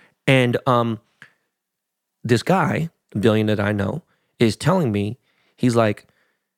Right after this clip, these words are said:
"Do you understand wh-, h-, you know, what a quarter billion is, right?" I was like, "Well, I mean, of course, like, you know," and, and he's breaking it down.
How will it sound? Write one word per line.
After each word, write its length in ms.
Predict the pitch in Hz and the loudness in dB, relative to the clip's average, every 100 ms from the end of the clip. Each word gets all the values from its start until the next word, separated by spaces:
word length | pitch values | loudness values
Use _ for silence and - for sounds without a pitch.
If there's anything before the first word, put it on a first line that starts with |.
| _ _ 117 | _ _ -4
"Do 120 | 165 | 0
you 100 | 427 | 0
understand 680 | 190 - - 120 117 117 127 _ _ _ _ _ _ - | 0 -4 0 0 2 -2 -6 _ _ _ _ _ _ -8
wh-, 160 | 120 127 - | -6 -4 -2
h-, 80 | |
you 80 | 131 | 0
know, 60 | 107 | 0
what 180 | 110 117 | 2 0
a 40 | |
quarter 320 | - 123 113 | 2 2 2
billion 300 | 101 113 101 | 0 0 0
is, 180 | 98 90 | -4 -4
right?" 180 | 101 101 | -2 -2
I 40 | |
was 100 | 113 | -2
like, 100 | 113 | -2
"Well, 120 | - 147 | 0 0
I 40 | |
mean, 160 | 131 117 | 0 -2
of 120 | - | -2
course, 280 | - 107 98 | 0 0 -2
like, 140 | 101 | -8
you 100 | 110 | -6
know," 160 | 101 98 | -4 -4
and, 160 | - | -6
and 200 | 98 104 | -6 -2
he's 80 | 101 | -4
breaking 340 | - 139 135 127 | 0 0 2 -4
it 100 | 107 | -2
down. 320 | - - | -4 -4